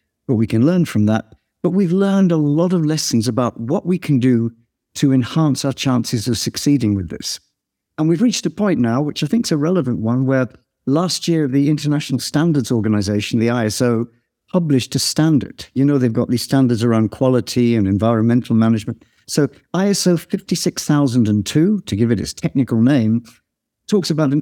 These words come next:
innovation management system. And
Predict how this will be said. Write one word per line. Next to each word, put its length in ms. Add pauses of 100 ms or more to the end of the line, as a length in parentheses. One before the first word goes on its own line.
innovation 800
management 560
system. 520 (920)
And 240